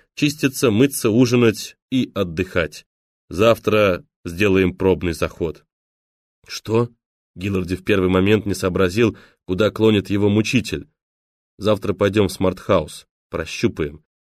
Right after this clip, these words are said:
Тренировать вас дальше бессмысленно». «Почему?» недоуменно спросил Квартерон, с ужасом понимая, что за последнее время заметно отупел. «Вы достигли первого потолка, любезнейший.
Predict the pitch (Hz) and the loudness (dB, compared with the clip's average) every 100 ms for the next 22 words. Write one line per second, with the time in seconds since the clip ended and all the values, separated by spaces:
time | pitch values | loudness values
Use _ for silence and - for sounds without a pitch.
0 | _ - 104 101 127 117 113 104 90 110 | _ -4 0 2 2 0 0 0 2 0
1 | 95 - 95 90 85 95 - 107 - - | 0 0 0 0 -2 -4 0 0 0 -6
2 | 71 - _ _ _ _ _ _ _ - | -10 -12 _ _ _ _ _ _ _ -12
3 | - - 80 87 104 _ _ _ 95 90 | -10 -8 -4 -4 -6 _ _ _ -4 0
4 | 101 107 107 98 - 98 92 101 - 98 | 2 4 4 2 0 -4 0 -2 0 -2
5 | - 95 127 127 - _ _ - 135 120 | 0 2 4 4 0 _ _ -2 2 2
6 | 107 104 95 98 98 113 131 120 98 - | 2 -2 -2 0 2 4 4 4 2 -2
7 | _ - 107 101 104 98 110 101 98 92 | _ -4 0 0 0 0 0 0 2 0
8 | 98 117 113 107 - - 87 101 98 87 | 2 2 4 4 2 -8 -2 0 2 0
9 | - 90 87 101 98 98 73 - _ _ | 0 -2 -2 -4 -4 -4 -4 -8 _ _
10 | _ _ _ _ 101 120 117 - 127 104 | _ _ _ _ -2 2 0 0 -2 0
11 | 107 110 113 107 101 101 104 104 135 104 | 0 2 2 2 2 0 0 0 0 0
12 | 82 82 76 76 - - | 0 -4 -4 -8 -10 -16